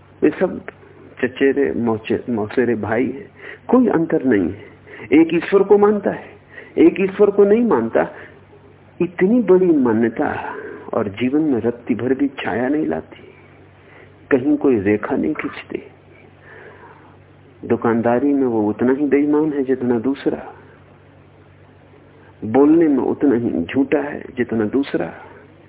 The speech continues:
न इसका भरोसा किया जा सकता, न उसका।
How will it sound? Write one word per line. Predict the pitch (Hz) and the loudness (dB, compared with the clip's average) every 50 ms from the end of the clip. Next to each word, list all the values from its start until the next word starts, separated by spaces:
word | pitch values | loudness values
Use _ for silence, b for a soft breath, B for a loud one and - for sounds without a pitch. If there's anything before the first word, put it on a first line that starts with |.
| B B B B B B B B | B B B B B B B B
न | 120 135 139 - - | 4 4 4 4 2
इसका | - - - - - 131 | 0 -2 -2 -2 -2 0
भरोसा | 101 104 107 127 143 143 143 165 151 | 0 2 2 4 2 2 0 -4 -4
किया | 147 - 151 147 147 147 | -2 0 0 2 2 2
जा | 139 143 143 | 0 0 -2
सकता, | 143 - - - - 139 123 | -2 -6 -12 -8 -4 -2 -2
न | 110 | 0
उसका। | 110 113 117 123 - - - - 160 | 0 -2 -2 -4 -6 -8 -4 -4 -4